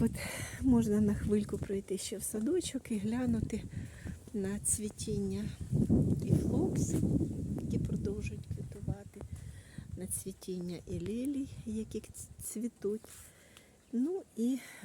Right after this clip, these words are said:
гортензії, які набирають свої волоті. Вони стають все більші і більші.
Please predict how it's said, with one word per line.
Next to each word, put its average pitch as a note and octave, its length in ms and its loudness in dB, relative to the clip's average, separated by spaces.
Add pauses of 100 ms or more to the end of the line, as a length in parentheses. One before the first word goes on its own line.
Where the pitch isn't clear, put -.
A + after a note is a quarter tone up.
гортензії, G#3+ 760 0
які F#3+ 260 -2
набирають G3 720 -2
свої F#3+ 500 -4 (120)
волоті. F#3 720 -2 (800)
Вони F#3 220 0
стають F#3+ 400 -4
все - 220 -4
більші C#4 500 0
і G3+ 160 -8
більші. G3 640 -6